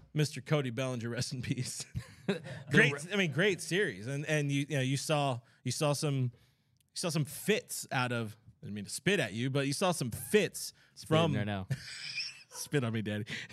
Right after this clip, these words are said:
Speaker 1: <laughs> Take that one, cut that one, guys. Um, y-, y-, you saw, you saw fits out of Manny Machado, and then, eh, you know, you got that kind of feeling from them. And what did they do after that? They, they,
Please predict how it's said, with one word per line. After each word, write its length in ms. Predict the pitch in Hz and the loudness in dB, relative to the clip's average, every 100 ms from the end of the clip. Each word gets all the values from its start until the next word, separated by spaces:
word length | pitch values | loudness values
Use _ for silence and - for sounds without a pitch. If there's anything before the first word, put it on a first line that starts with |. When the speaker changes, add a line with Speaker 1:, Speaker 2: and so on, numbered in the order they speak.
| - | -2
Speaker 1:
<laughs> 380 | - - - - | -2 -4 -16 -6
Take 240 | 175 156 | -4 0
that 180 | 143 139 | 0 0
one, 300 | 127 127 120 - | -2 -2 -4 -2
cut 200 | 131 123 | -2 0
that 160 | 127 | 0
one, 180 | 113 113 | 0 -2
guys. 220 | 117 110 - - - | -4 -6 -10 -16 -2
Um, 560 | 143 143 139 135 131 - _ _ - | 2 2 2 0 -4 -8 _ _ -10
y-, 140 | 143 - | -10 -10
y-, 80 | 92 - - | -16 -18 -14
you 140 | - 214 | -4 -2
saw, 320 | 254 254 247 | 2 4 4
you 160 | 233 233 | 2 0
saw 200 | 233 233 | 2 2
fits 300 | - 233 - | 4 2 4
out 160 | 175 | 2
of 160 | 156 135 | 2 0
Manny 280 | 127 131 127 | 0 0 0
Machado, 540 | 120 131 113 110 110 | -2 -2 -2 -2 -4
and 140 | 110 135 | -4 -4
then, 120 | 330 | -6
eh, 640 | 453 466 466 453 440 226 202 | -6 -4 -2 -2 -2 -4 -4
you 40 | - | -2
know, 200 | 175 170 | 0 0
you 100 | 156 | 0
got 180 | 175 175 | -2 0
that 180 | 175 | -2
kind 220 | 165 156 147 | 0 0 2
of 180 | 131 - - _ _ _ | 0 -4 -16 _ _ _
feeling 600 | - 165 165 165 147 135 | -4 4 6 6 4 2
from 360 | - 120 101 92 | -2 -4 -4 -4
them. 280 | 82 73 - _ _ _ _ | -6 -10 -16 _ _ _ _
And 140 | - 135 | 0 6
what 120 | 190 | 6
did 100 | 214 | 6
they 80 | 196 | 2
do 160 | 226 | 2
after 180 | 208 156 | 2 2
that? 180 | 113 156 | -4 0
They, 340 | 151 175 139 - - _ _ | 2 4 2 -2 -20 _ _
they, 400 | 131 165 175 165 | 4 6 6 2